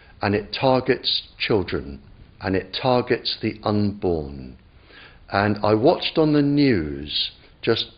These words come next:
before I left, the day before I left to come here, <clears throat> where we had Prince William and Kate,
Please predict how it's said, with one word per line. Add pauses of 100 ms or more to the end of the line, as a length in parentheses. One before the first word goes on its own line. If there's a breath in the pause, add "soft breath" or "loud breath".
before
I
left,
the
day
before
I
left
to
come
here, (180)
<clears throat> (1080 loud breath)
where
we
had
Prince
William
and
Kate,